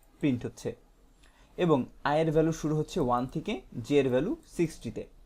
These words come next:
তো এই রকম প্রবলেমে আপনার আসলে এই স্টেটমেন্টটা দেখে বোঝা লাগবে যে নেক্সট ভ্যালুটা কিভাবে জেনারেট হচ্ছে। আপনি যদি একটু রাইট সাইডে জেডটা খেয়াল করেন, জে এর ভ্যালু কিন্তু সিক্সটি থেকে ফিফটি ফাইভ, ফিফটি ফাইভ থেকে ফিফটি, অর্থাৎ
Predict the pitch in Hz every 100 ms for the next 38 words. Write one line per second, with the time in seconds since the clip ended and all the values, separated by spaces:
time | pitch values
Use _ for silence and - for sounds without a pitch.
0 | - - 180 - 226 254 277 285 254 220
1 | 127 113 170 - - 160 160 208 147 -
2 | 175 190 151 - 175 185 185 180 156 113
3 | 160 143 123 123 143 202 165 117 113 120
4 | 127 117 143 208 - 123 123 175 170 117
5 | - 139 147 147 127 131 113 113 - -
6 | - - - - - - - 131 - 214
7 | 220 220 214 190 139 151 - 196 196 170
8 | 139 151 - 202 151 139 175 120 131 226
9 | - 123 196 220 180 131 120 113 175 214
10 | 165 - 143 147 143 139 - 151 - 131
11 | 196 - - - - 196 - - 127 120
12 | 151 185 202 214 - 104 - - - -
13 | - - - - - - 180 -